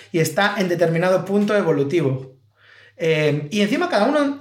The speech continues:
en diferentes. O sea, es que, es que es complicadísimo. Tú no puedes entrar a una clase de cinco años diciendo, "Ahora os voy a enseñar a leer a todos a la misma vez".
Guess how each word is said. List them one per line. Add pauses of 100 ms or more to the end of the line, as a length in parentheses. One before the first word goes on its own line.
(120)
en
diferentes.
O
sea,
es
que,
es
que
es
complicadísimo. (240)
Tú
no
puedes
entrar
a
una
clase
de
cinco
años
diciendo,
"Ahora
os
voy
a
enseñar
a
leer
a
todos (320)
a
la
misma
vez".